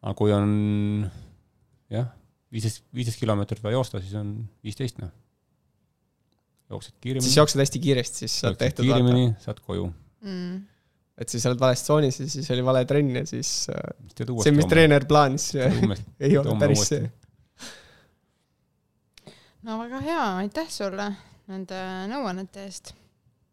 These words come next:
Speaker 1: Jah, ma arvan ka, et, äh, siinkohal, äh, lõpetame selle osa ära.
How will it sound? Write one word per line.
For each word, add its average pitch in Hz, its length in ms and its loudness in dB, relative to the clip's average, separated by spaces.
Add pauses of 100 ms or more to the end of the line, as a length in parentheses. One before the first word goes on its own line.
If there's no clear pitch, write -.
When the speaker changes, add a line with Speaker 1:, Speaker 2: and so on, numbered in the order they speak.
(600)
Speaker 1:
Jah, 202 240 0
ma 143 180 2
arvan 147 240 2
ka, 208 160 6
et, - 200 0
äh, 123 260 6
siinkohal, 131 580 4
äh, 127 220 8 (960)
lõpetame 120 500 2
selle 127 200 4
osa 127 180 4
ära. 208 160 6